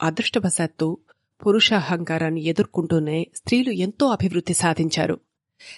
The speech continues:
చాలా హక్కుల్ని సాధించుకున్నారు. ఇటువంటి సమయంలో ఈ పుస్తకం రాయడం స్త్రీకే కాదు, మానవజాతికే అవమానకరం.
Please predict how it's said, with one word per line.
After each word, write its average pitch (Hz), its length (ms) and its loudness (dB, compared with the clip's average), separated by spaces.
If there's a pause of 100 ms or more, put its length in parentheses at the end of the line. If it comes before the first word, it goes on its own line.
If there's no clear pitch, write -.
(140)
చాలా 233 260 4
హక్కుల్ని 226 400 2
సాధించుకున్నారు. 160 800 0 (640)
ఇటువంటి 294 420 6
సమయంలో 170 560 2
ఈ 240 160 2
పుస్తకం 185 400 2
రాయడం 160 420 -2 (120)
స్త్రీకే 262 440 2
కాదు, 156 400 -2 (160)
మానవజాతికే 170 680 0
అవమానకరం. 156 640 -2